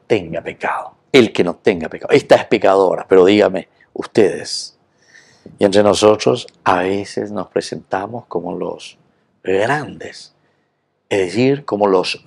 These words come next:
no pecadores, en síntesis. Sin embargo, el Señor nos dice, "El que no tenga pecado, que tire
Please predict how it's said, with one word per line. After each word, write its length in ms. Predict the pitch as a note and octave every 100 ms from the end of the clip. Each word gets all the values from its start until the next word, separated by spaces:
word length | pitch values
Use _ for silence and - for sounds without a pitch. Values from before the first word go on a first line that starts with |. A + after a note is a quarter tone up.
| -
no 500 | G#2+ B2+ E3+ G3 -
pecadores, 640 | A2 F#2 G#2+ F3 E2 -
en 160 | E2 E2
síntesis. 540 | F2+ E2 - - -
Sin 260 | - - F#2+
embargo, 220 | F2+ F#2
el 60 | G2
Señor 320 | F2 F2 G2
nos 80 | F2
dice, 180 | F#2 F#2+
"El 100 | F2+
que 120 | F2+
no 80 | F2
tenga 300 | F#2+ F#2 F#2+
pecado, 380 | A#2+ - F2
que 140 | F2+ F#2+
tire 500 | _ - C#3+ D2